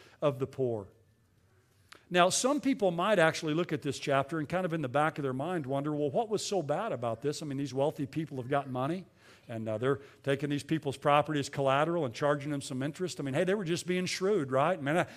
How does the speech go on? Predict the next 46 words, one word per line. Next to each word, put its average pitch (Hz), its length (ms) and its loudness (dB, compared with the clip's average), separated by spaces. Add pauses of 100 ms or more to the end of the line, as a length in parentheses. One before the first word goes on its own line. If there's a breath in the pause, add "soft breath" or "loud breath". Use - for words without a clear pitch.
happens 160 420 4
all 165 140 6
the 160 80 0
time 190 360 -2
in 151 80 -2
our 131 120 2
culture. 135 400 -2
These 165 160 -2
are 165 60 0
just 156 220 -4 (260 loud breath)
good 151 260 2
business 160 420 -2
people." 117 420 -8 (680 soft breath)
Well, 175 140 6
the 175 100 2
problem 190 520 4
is 156 160 2
we're 151 100 0
gonna 151 120 0
see 160 240 0
there's 147 220 0
some 156 140 -4
things 202 260 2
here 180 100 2
that 156 120 2
violate 160 560 2
Scripture, 175 480 -2
but 139 160 -2
the 175 120 0
other 220 320 4 (200 loud breath)
overarching 185 680 4
problem 131 480 0
is 139 180 0 (360 loud breath)
those 185 460 4
who 208 140 0
are 160 100 2
poor, 202 420 2
they're 156 160 4
working 196 520 0
on 156 320 0
the 147 80 2
wall 156 560 6
and 139 120 0
doing 165 360 -2
God's 165 360 2
work. 156 460 2